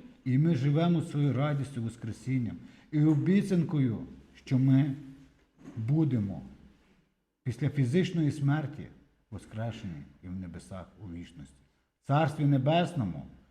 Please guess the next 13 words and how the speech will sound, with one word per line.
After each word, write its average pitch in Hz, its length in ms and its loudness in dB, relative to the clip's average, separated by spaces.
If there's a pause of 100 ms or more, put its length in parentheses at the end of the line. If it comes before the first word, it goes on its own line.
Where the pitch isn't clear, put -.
(160)
де 120 120 -2
ми 135 140 4
маємо 135 400 4
впевненість, 139 560 -2
що 113 120 -8
ми 107 100 -4
там 95 240 -6
будемо, 78 420 -12 (460)
де 127 100 2
ми 156 100 4
будемо 160 360 2
радіти, 156 640 0
співати 139 840 -2